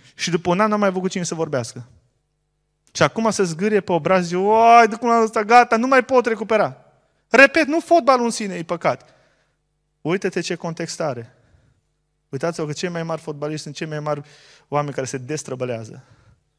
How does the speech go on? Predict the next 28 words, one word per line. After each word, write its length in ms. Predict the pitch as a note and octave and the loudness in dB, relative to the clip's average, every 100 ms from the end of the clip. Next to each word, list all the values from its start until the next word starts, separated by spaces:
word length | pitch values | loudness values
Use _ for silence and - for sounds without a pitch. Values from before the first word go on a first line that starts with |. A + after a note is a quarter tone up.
| _ _ _ _ _ _ _ _ _ _ _ _ _ | _ _ _ _ _ _ _ _ _ _ _ _ _
Știți 260 | - C4 C#4+ | -8 -4 -2
unde 180 | B3+ B3 | 0 2
merge 220 | A#3+ F#3+ | 2 2
după 220 | F3 F#3+ | -2 -2
ce 260 | - G3 E3 - | 0 -2 -2 -2
faci 240 | F#3+ - | 0 0
meciul 360 | F3+ F3 F3 C#3+ | -2 -2 -2 0
ăla? 180 | C#3+ F3+ | 2 2
Ea 120 | G#3 | 2
merg 200 | B3 B3+ | 2 2
toți 220 | C4 B3+ | 0 0
în 80 | B3 | -2
cluburi. 440 | C#4+ C#4 F#3 C3+ - _ _ _ _ _ | 2 2 2 -2 -4 _ _ _ _ _
A 140 | - E3+ | 0 2
tot 140 | G#3 | 2
stă 160 | - E4+ | 6 8
o 20 | C#4+ | 10
dată 280 | A#3+ A3 | 8 6
de 140 | F#3 G#3 | 2 2
două 280 | F3 A3 G3 | 6 8 8
ori 300 | C3 - - | 4 -4 -6
cu 100 | E3+ | -4
Biblia. 460 | F3+ C#3+ A#2 G#2+ _ _ _ _ _ _ _ _ _ | -2 -2 -6 -8 _ _ _ _ _ _ _ _ _
Ca 120 | A3+ | 2
și 160 | A3 A3+ | 4 4
Caca. 640 | A#3 A3 A#3 B2+ - - E3 | 4 8 6 4 -4 -6 -2
După 240 | F#3+ G#3 | 2 6
care, 400 | B3+ B3+ C#4+ | 8 10 10